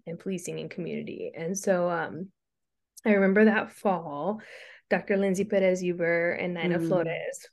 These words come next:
Speaker 1: you know, were our mentors, were the ones who brought us in. And they gave space for us that day, the day of the court case.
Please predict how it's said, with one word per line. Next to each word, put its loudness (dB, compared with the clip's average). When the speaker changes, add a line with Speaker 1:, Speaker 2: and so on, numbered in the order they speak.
Speaker 1:
you 2
know, 0
were 0
our 0
mentors, -2
were -6
the -4
ones -4
who 2
brought -6
us -4
in. -4
And 4
they 4
gave 8
space 2
for -2
us -6
that -2
day, -2
the -2
day 0
of 0
the 0
court -8
case. -2